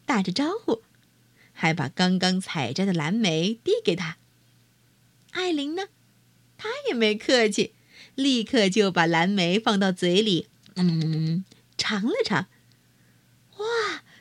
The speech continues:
天哪，甜美多汁儿，太好吃了！嗯。”小精灵们又邀请她跳到蚂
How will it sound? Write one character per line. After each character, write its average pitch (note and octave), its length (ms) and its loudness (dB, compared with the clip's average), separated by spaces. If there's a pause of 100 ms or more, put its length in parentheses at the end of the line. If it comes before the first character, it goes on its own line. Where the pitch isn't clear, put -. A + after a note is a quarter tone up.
(140)
天 C#4+ 380 2
哪， C4 160 -2 (580)
甜 C4+ 420 -4
美 D4 440 0
多 E4 320 -2
汁 F4+ 100 -2
儿， F4 200 2 (440)
太 - 140 -14 (440)
好 D#4 240 8
吃 E4+ 280 4
了！ E4 340 6 (400)
嗯。” F4+ 840 -4 (1400)
小 - 300 -4
精 F4 180 -4
灵 D4 160 -4
们 D#4 140 -6
又 D4 100 -4
邀 C#4+ 220 0
请 A#3+ 180 -2
她 A#3+ 220 -2
跳 A#3+ 180 0
到 A#3+ 120 0
蚂 C#4+ 120 -6